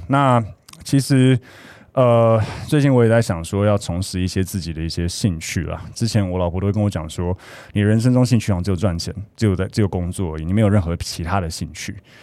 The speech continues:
那我也好像一时间答不出来，因为他就跟我讲说、啊，其他人，譬-，譬如说有些人喜欢爬山啊，有些人喜欢露营啊，有些人喜欢运动，骑脚踏车，你好像什么都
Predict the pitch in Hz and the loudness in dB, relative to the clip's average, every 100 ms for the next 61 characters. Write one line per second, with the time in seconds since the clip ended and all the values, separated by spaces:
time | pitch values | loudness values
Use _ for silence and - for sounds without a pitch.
0 | - _ - 104 92 85 95 - 107 117 | -20 _ -4 -2 -2 -4 -6 -2 2 2
1 | 87 - _ - - - 135 123 95 98 | 2 -4 _ -20 -10 -2 0 0 -2 -4
2 | - 95 101 - 98 - - - 101 113 | -4 -4 -4 -4 -8 -8 -12 -4 0 2
3 | 110 110 104 80 107 120 - 131 139 120 | 4 2 2 -2 -2 -2 0 2 4 2
4 | - - - 131 127 90 113 101 90 101 | -2 -6 0 2 2 2 0 0 -2 -2
5 | 90 104 98 95 92 87 110 95 92 110 | -2 -2 0 0 0 0 0 0 0 2
6 | 104 80 76 85 82 87 82 107 - - | 0 -2 -8 -8 -6 -4 -2 -2 -4 -4
7 | 104 82 98 87 95 85 85 95 90 - | -4 -2 -4 -4 -6 -4 -2 -2 -4 -8
8 | - - - 190 156 156 135 - 98 85 | -20 -18 -2 2 4 2 -2 -4 -6 0
9 | 104 | 0